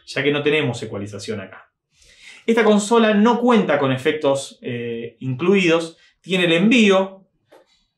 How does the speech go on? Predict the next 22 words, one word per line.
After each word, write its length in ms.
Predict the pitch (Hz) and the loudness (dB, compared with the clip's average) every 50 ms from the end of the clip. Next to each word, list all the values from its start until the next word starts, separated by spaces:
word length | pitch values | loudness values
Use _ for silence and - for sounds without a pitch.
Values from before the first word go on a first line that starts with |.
| _ _ _ _ _ | _ _ _ _ _
que 140 | _ 135 127 | _ -12 -10
sale 640 | - - - 220 220 220 208 196 185 190 196 190 - | -8 -4 -2 0 2 2 2 2 2 2 2 0 -2
hacia 240 | - 143 131 - 147 | -6 -8 -4 -2 0
un 120 | 143 143 135 | 0 0 -2
procesador, 840 | 135 139 131 - 135 - - 151 175 202 196 202 202 220 - - - | -4 -6 -4 -4 -4 -2 0 2 2 4 2 2 0 -2 -4 -8 -12
en 140 | 131 120 113 | -14 -10 -10
caso 220 | 127 127 - 131 | -8 -8 -6 -6
que 80 | 131 131 | -6 -4
tuviéramos, 720 | 156 165 190 208 202 196 190 190 190 202 208 202 - - _ _ _ _ _ _ _ | -2 0 2 2 2 2 2 2 2 0 0 -2 -6 -12 _ _ _ _ _ _ _
una 220 | 131 127 123 131 | -6 -4 -2 -2
reverb, 580 | 123 131 139 151 151 147 147 147 139 135 131 131 | 0 2 2 4 4 4 4 4 4 2 0 -2
un 100 | 131 135 | -2 -2
delay, 720 | 131 135 139 147 151 156 151 147 147 143 151 - - _ _ _ _ _ _ _ _ _ _ _ _ | -2 0 2 2 2 4 4 2 2 0 -2 -6 -12 _ _ _ _ _ _ _ _ _ _ _ _
y 540 | - 190 185 185 190 196 202 202 202 - - | -8 -4 -2 0 0 0 0 -2 -6 -8 -4
eso 280 | - 170 165 170 175 170 | -2 -2 0 0 2 2
lo 100 | 165 156 | 4 4
volvemos 400 | 151 156 160 170 170 170 165 160 | 4 4 4 4 2 0 -2 -2
a 60 | 160 | -4
ingresar 540 | 160 160 170 160 - 190 175 156 143 127 - | -2 -2 -2 -2 0 0 0 0 0 -2 -4
en 200 | 127 131 135 131 | -6 -4 -2 -2
la 400 | 131 131 127 127 127 123 123 123 | 0 0 2 2 2 2 0 0
consola, 760 | - 175 180 180 - 214 202 190 190 190 202 - - - _ | -2 -2 -4 -2 0 0 2 2 2 0 0 -2 -6 -14 _